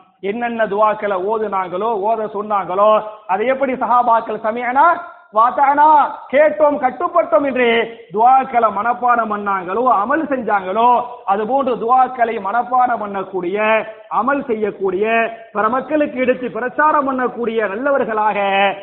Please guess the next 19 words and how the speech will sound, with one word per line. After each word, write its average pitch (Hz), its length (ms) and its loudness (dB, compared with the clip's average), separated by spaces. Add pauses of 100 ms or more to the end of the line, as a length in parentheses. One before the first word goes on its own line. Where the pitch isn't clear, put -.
(140)
நாம் 196 260 0
எல்லோரையும் 247 640 0
அல்லாஹ் 208 300 0
ஆக்கி, 226 680 -6
நம்முடைய 196 400 -6
பாவங்களை 214 540 0
மன்னித்து, 220 800 -4
நம்முடைய 202 300 -4
இபாதத்துகளை 254 560 0
அல்லாஹ் 196 320 0
அங்கீகரித்து, 220 540 -2 (460)
அல்லாஹ்வால் 269 580 2
பாதுகாக்கப்பட்ட 254 680 2
சமுதாயமாக 208 1000 0 (260)
ஒட்டுமொத்த 247 540 0
இஸ்லாமிய 233 580 0
சமுதாயத்தை 220 640 0
அல்லாஹ் 196 300 0
ஆக்கி, 226 600 -2